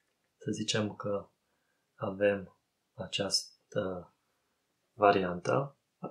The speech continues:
Fiecare copac care este de aici va primi puncte lumină. Acesta care este copacul mare va primi și el puncte lumină, dar copacii de aici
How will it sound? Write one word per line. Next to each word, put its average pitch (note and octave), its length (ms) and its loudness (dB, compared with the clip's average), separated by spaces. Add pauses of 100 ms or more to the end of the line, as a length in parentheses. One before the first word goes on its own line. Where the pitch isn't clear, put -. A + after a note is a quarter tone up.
(2000)
Fiecare B2+ 460 6
copac - 600 2 (720)
care G2 240 -4
este G2+ 280 -4
de G2+ 80 0
aici F#2+ 380 -2
va G2 200 6
primi G#2 600 -2
puncte G2 800 -2 (340)
lumină. G2 720 -4 (720)
Acesta A2 520 2
care G#2+ 180 2
este G#2+ 200 -2
copacul G#2 500 0
mare G2+ 260 2
va F#2+ 160 0
primi G2 280 -4
și - 200 0
el A2 140 4
puncte G#2 400 -2
lumină, F#2+ 800 -6 (400)
dar G#2+ 280 4
copacii A2 840 2 (420)
de G#2 180 0
aici F#2+ 500 -2